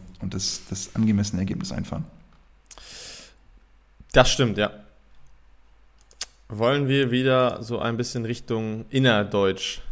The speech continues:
Speaker 2: schauen? Oder hast du noch was zu den, äh, internationalen
Speaker 1: Ich würd
Speaker 2: Turnieren?
Speaker 1: nur, ich würd nur abschließen, und zwar zum Beispiel, wenn man, wenn man einmal drauf schaut, bei den Herren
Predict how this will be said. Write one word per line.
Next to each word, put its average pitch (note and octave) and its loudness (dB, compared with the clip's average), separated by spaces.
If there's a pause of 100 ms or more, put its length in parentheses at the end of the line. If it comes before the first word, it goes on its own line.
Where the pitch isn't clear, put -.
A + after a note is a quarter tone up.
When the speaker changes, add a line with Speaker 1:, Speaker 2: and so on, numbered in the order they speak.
(240)
Speaker 2:
schauen? F#2 -2 (120)
Oder G#2+ 4
hast A#2 4
du A#2 -4
noch G#2 -2
was G2 -6
zu - -12
den, F#2+ -8
äh, F#2+ -12 (800)
internationalen G#2 0
Speaker 1:
Ich G#2+ 0
würd A#2 2
Speaker 2:
Turnieren? C3+ 0
Speaker 1:
nur, C3 0
ich A#2 -4
würd A#2+ -2
nur B2+ 0
abschließen, C3+ -4
und F2 -4
zwar A2 -2
zum - -4
Beispiel, G#2+ -2 (100)
wenn - -4
man, G#2 0
wenn - -6
man G#2 -2
einmal G#2+ -4
drauf G#2 -4
schaut, G#2 -2
bei G#2 0
den G#2 0
Herren A2 -2